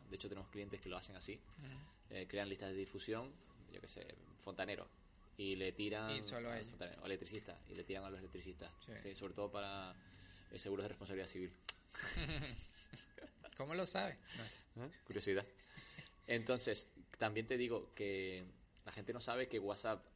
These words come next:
Speaker 1: eh, será la próxima gran, eh, revolución, más que nada por el filtro anti-spam que tiene.
Speaker 2: Claro, claro. Sí, y además que son ya, eh, clientes filtrados, es decir, son consecuentes con tu concepto de marca.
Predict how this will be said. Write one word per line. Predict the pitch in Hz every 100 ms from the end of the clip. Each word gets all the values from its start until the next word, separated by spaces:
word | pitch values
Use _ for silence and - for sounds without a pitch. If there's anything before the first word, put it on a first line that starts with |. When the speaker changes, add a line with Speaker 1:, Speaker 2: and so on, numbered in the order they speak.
| -
Speaker 1:
eh, | 92 90
será | - 98 104
la | 98 90
próxima | 101 98 - 110 107 110 104 95
gran, | 95 107 107 98 90 - -
eh, | 107 92 92 92 92
revolución, | 95 92 90 98 98 - - - - - - - -
más | 98
que | 107
nada | 101 120
por | 113
el | 101
filtro | 95 107 107 107 135 -
anti-spam | 113 95 98 95 107
que | 131
tiene. | 113 104 - - - - -
Speaker 2:
Claro, | - 117 120 147 -
claro. | - 110 131 160 -
Sí, | - 135 151 185
y | 139
además | 147 151 147
que | 190
son | 185 170
ya, | 160 160 175 190 160 -
eh, | 170 160 147 143 135 131
clientes | 160 156 143 185
filtrados, | 180 185 160 175 175 120 -
es | 147
decir, | 151 151 185 - - - - - - -
son | - 160
consecuentes | 156 180 185 180 175 196
con | 196 180
tu | 175 165 147 135
concepto | - 139 135 170 165 - 190
de | 175
marca. | 156 160 -